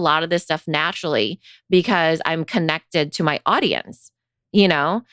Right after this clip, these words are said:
um, because they would scrapbook with me, right? And they knew me by name. They knew actually my kids and everything. So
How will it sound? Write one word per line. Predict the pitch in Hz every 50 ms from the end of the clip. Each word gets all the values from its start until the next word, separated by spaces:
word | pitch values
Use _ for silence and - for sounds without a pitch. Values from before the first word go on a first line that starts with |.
| - - - - - - -
um, | - 175 175 165 160
because | - 165 190 175
they | - 190
would | 185 190 190
scrapbook | - - 277 339 - - 160 - -
with | 135 151 -
me, | - - -
right? | 147 156 156 170 208 208
And | - 190 185
they | 185 180
knew | 180 175 170 165
me | 170 180 185
by | 202 185 185 185
name. | 170 160 151 147 151 160 170
They | 175 170
knew | 165 170 170 175
actually | 165 170 - - 208 202
my | 196 175 170 - -
kids | - - 127 110 143 180 196 202 220 - - _ _ _ - -
and | - 180 -
everything. | - 185 170 170 160 170 - 120 78 - -
So | 185 - - 185 175 175 175 180